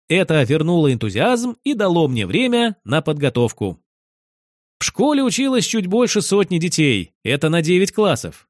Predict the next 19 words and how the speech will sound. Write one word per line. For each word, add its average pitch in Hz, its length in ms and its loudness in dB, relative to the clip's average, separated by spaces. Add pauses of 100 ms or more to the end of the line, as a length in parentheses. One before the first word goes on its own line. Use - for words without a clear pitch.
(140)
Иначе 254 320 0
говоря, 220 380 2
не 233 120 -2
густо. 170 540 -2 (200)
Учителей 226 520 -2
тоже 208 320 2
мало, 151 480 2 (140)
десятка 160 540 0
не 131 120 0
наберется. 135 640 -2 (140)
При - 180 0
этом 208 280 0
сама 226 300 0
школа 160 340 2
рассчитана 247 500 0
на 262 140 0
большее 226 500 0
количество 156 640 0
учеников. 165 760 0